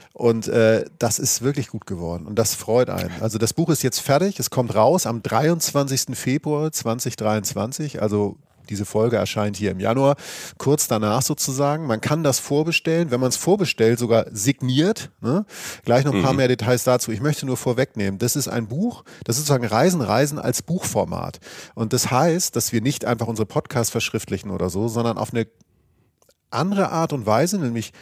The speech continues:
Speaker 1: mit dem Medium Sprache als Schreiber umgehen.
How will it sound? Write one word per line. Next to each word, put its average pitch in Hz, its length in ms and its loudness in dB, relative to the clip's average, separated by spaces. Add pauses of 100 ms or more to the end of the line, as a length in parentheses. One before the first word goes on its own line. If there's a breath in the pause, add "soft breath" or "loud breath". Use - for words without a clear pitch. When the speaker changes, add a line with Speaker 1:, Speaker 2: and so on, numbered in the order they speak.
(240 loud breath)
Speaker 1:
mit - 100 -4
dem 110 200 -2
Medium 123 300 0
Sprache 127 520 0
als - 280 -2
Schreiber 147 520 0
umgehen. 180 480 0